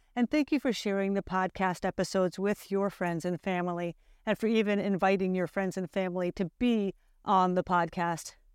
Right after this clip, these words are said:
with me. Thank you so much, and I hope this sixtieth year is just the beginning of a beautiful, beautiful future for you. All the best to you, Sarah. Now, back to the show. It's August eighth,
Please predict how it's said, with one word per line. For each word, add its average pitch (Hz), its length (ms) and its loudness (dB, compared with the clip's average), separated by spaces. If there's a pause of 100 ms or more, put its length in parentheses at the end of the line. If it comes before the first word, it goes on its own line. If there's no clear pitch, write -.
(140)
with 190 280 -2
me. 151 180 -6 (500)
Thank 202 200 2
you 196 100 2
so 208 240 2
much, 190 360 -2
and 190 120 -2
I 180 120 0
hope 180 200 -2 (160)
this 233 160 2
sixtieth - 640 -2
year 175 320 0 (380)
is 185 180 -2
just - 240 -2
the 196 80 -2
beginning 165 540 -2 (240)
of 185 180 0
a 170 140 -2
beautiful, 175 580 0 (140)
beautiful 185 640 2
future 175 500 -4 (240)
for 175 260 2
you. 160 360 0 (180)
All 220 200 6
the 180 100 0
best - 260 2
to 170 100 -4
you, 160 80 -2
Sarah. 156 380 -6 (1400)
Now, 170 300 0 (200)
back 160 280 4
to 175 100 0
the 165 80 -2
show. 143 240 -4 (1600)
It's - 240 -12
August 180 420 -6
eighth, 185 260 -2